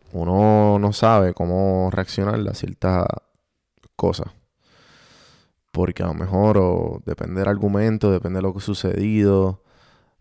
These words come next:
eh, es como nosotros vayamos a reaccionar a ese tipo de argumentos. Y pues hay ve-, hay veces que los argumentos suceden y, y pues hay gente que reacciona bien neutral, hay gente que reacciona bien emotiva,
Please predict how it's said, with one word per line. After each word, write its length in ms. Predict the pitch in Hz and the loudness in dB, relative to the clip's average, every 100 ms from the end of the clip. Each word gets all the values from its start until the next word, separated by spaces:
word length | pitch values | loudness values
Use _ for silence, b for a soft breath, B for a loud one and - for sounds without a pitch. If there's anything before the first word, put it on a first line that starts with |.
| _ | _
eh, 320 | - - 62 - - - _ _ _ _ _ _ | -12 -10 -10 -12 -14 -20 _ _ _ _ _ _
es 160 | - 98 | -12 -6
como 180 | 98 90 | -4 -4
nosotros 320 | 87 90 90 | -2 -2 -2
vayamos 300 | 90 87 87 | -2 -2 -6
a 20 | |
reaccionar 680 | 87 87 - 90 98 92 82 - | -6 -8 -8 -4 -4 -4 -8 -12
a 140 | 80 | -10
ese 300 | 85 92 90 | -8 -6 -6
tipo 280 | 90 90 87 | -6 -6 -4
de 60 | |
argumentos. 540 | 82 92 92 - - - 98 _ _ _ _ _ _ - | -4 -6 -8 -8 -12 -16 -18 _ _ _ _ _ _ -6
Y 80 | |
pues 140 | 110 110 | -4 -2
hay 100 | 117 | -2
ve-, 180 | 151 - | -2 -2
hay 120 | 120 | -4
veces 380 | 117 113 151 165 | 0 0 0 -2
que 140 | - | 0
los 120 | 98 - | 0 0
argumentos 500 | 95 90 90 95 131 | 0 -2 -4 -6 -4
suceden 640 | 139 - 104 147 135 123 | -4 -2 2 2 2 0
y, 460 | 104 95 92 85 - - b b b b b _ - | -2 -2 -4 -6 -10 -18 b b b b b _ -12
y 140 | 92 | -10
pues 200 | 82 76 - | -6 -8 -8
hay 160 | 80 90 | -6 -2
gente 600 | 107 113 117 92 82 104 - _ _ _ _ _ _ | 0 0 -2 -2 -4 -8 -16 _ _ _ _ _ _
que 300 | - 87 85 | -10 -6 -6
reacciona 460 | 85 - - 85 95 | -6 -10 -8 -6 -4
bien 220 | 90 92 | -4 -4
neutral, 680 | 90 - 104 120 120 113 95 | -6 -6 0 2 2 0 -2
hay 80 | |
gente 240 | 87 85 82 | -6 -8 -10
que 80 | 82 | -10
reacciona 340 | 82 - 92 | -12 -8 -4
bien 220 | 87 87 | -4 -6
emotiva, 760 | 87 92 - 117 110 107 98 | -8 -8 -6 -2 0 4 2